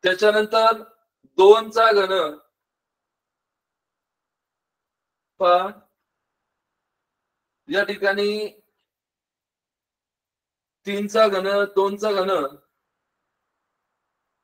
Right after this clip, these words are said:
दोनचा घन या ठिकाणी आठ आहे, दोनचा घन,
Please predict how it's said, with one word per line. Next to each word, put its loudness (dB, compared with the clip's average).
दोनचा -2
घन 0
या 2
ठिकाणी -2
आठ 2
आहे, 0
दोनचा -4
घन, -4